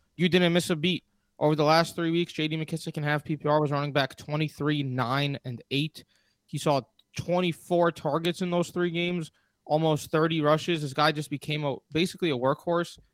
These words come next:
uh, when Antonio Gibson went down, and then when Gibson even returned in week sixteen, McKissick still saw ten targets and put up nineteen fantasy points. The best thing about J D McKissick is that he was probably someone you're plugging into your lineup as a flex or an R B two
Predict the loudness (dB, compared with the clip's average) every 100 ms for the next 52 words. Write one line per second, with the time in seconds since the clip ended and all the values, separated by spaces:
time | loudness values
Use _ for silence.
0 | _ _ _ -6 -2 -2 -2 -4 -4 -4
1 | -4 -2 -2 -4 -4 -4 0 0 0 0
2 | -2 -2 -4 -2 -4 -2 -4 -6 -4 -2
3 | 0 -2 -4 -6 -8 -8 -8 -6 -4 -2
4 | -2 -2 -4 -4 -10 -2 0 2 2 2
5 | -2 0 0 0 -2 -6 -14 _ _ _
6 | _ _ -4 2 2 2 0 -2 -2 -4
7 | -2 -2 -2 -4 -8 -6 -6 -6 -10 -20
8 | _ _ _ _ _ _ _ _ -8 -2
9 | 2 4 4 2 2 4 6 4 4 0
10 | 0 -2 -4 -8 -6 -6 -4 -4 -4 -4
11 | -2 -2 -2 -6 -6 -6 -2 -2 -2 -6
12 | -4 -2 -2 -2 -4 -8 -6 0 0 0
13 | -8 -6 -6 -8 -6 -6 -6